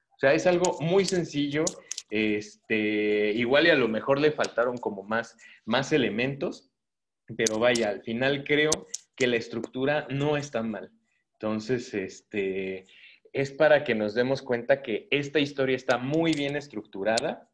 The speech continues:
en cuanto al orden, se entiende perfectamente bien.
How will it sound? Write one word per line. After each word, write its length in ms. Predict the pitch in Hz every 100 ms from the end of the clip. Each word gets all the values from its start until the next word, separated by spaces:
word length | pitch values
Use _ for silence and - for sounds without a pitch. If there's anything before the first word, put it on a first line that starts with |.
| _ _ -
en 120 | 104
cuanto 380 | 98 107 104 98
al 140 | 101
orden, 480 | 117 131 143 208 - _ _ _ _
se 240 | - 110
entiende 460 | 107 123 139 147 147
perfectamente 960 | 165 131 123 117 107 101 107 101 95
bien. 320 | 98 131 208